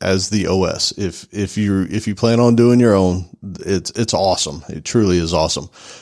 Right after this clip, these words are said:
But one of the beautiful things about Unraid that I like a lot is you can run basically any Docker thing in there.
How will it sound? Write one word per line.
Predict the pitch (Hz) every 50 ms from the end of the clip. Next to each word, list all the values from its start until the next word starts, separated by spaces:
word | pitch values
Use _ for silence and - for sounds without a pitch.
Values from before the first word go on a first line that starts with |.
| _ _ _
But | - 175 196 156 - - - -
one | - 117 123
of | 127 120
the | 113
beautiful | 107 113 117 110 104 - 104
things | 95 - 135 170 202 180 139 123 - - -
about | 104 98 92 85 104 101 131 143 -
Unraid | - 101 95 92 87 87 87 87
that | 82 92
I | 90 95
like | 98 98 92 90 87 -
a | 85
lot | 82 90 113 147 143 113 90 - - - - - - - _ -
is | 120 101 143
you | 185
can | 185 226 175
run | 139 127 123 117 107
basically | 95 123 147 143 - - 107 101
any | 117 131 127
Docker | 104 92 92 85 95 - - 95 76 82
thing | - _ - - 101 87 87 85
in | - 104 117 120
there. | 95 67 - -